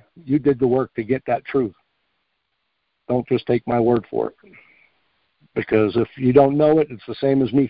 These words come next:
f-, making a, you know, doing your court documents for you and you not reading them and making them your own. Okay? The judge is gonna question you, the prosecutor is gonna question you, and you're not gonna have the answers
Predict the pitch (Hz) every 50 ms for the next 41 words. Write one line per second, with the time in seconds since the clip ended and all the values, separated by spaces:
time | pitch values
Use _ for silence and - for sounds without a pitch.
0 | - - 147 143 139 135 131 - 135 135 127 123 113 - _ _ _ _ _ -
1 | 147 143 127 123 117 104 147 156 147 143 139 131 - - - 160 156 - - 131
2 | 131 120 120 - 139 127 120 117 - - - 135 131 127 131 131 131 131 127 120
3 | 123 135 139 139 131 127 120 - 135 143 147 131 135 131 123 123 123 117 117 120
4 | 120 127 131 127 - _ 131 123 120 120 117 117 117 117 113 117 120 131 117 98
5 | 90 76 _ _ _ _ _ _ _ _ _ _ _ _ _ _ _ _ _ _
6 | _ _ _ _ _ _ _ _ _ - 110 104 - 123 117 120 135 123 - _
7 | _ _ _ _ _ _ _ 127 113 101 135 139 131 123 127 110 120 135 127 120
8 | - - 160 147 - - - 151 151 151 165 156 139 - - _ _ _ _ -
9 | 143 - - 113 113 117 139 151 151 147 143 117 - 175 180 - - - - 156
10 | 156 139 - - 165 165 170 180 185 175 151 127 131 139 147 151 151 143 139 -
11 | 147 147 139 120 143 147 123 127 143 139 147 160 160 147 - 120 107 -